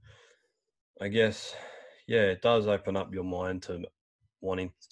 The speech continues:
do more. But I think, yeah, the goal is to just to grow your own grow it first and get it to the point where you feel comfortable.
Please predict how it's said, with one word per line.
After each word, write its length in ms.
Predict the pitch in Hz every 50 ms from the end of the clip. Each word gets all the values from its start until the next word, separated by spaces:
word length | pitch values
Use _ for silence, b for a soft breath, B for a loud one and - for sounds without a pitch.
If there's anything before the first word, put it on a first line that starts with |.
| - 98
do 60 | 92
more. 400 | 90 90 90 90 92 98 98 - B B B B B B B B _ _ _ _ _ _ _ _ _
But 180 | 101 92 - - - -
I 40 |
think, 320 | 92 - - 98 98 87 - - _ _ _
yeah, 260 | - 90 85 82 82 - _ _ _
the 60 | - 87
goal 400 | 87 92 92 95 95 101 95 98
is 160 | 95 87 -
to 100 | - -
just 180 | 98 92 - -
to 140 | 87 82 - _ _ _ b b b b b b b b _ _ _ _ _ _
grow 200 | - - 90 90
your 220 | 90 90 87 87 87
own 240 | 92 92 90 92 - _ _ _ _ _ - -
grow 180 | 98 95 98
it 80 | 95 -
first 480 | - - 98 98 95 95 - - -
and 160 | 85 85 85 85
get 80 | 87 87
it 120 | 82 -
to 120 | - - 87
the 100 | 85 85
point 300 | - - - 87 82 82
where 100 | 85 85
you 100 | 87 82
feel 140 | - - 82
comfortable. 500 | - - 85 - - - 87 85 80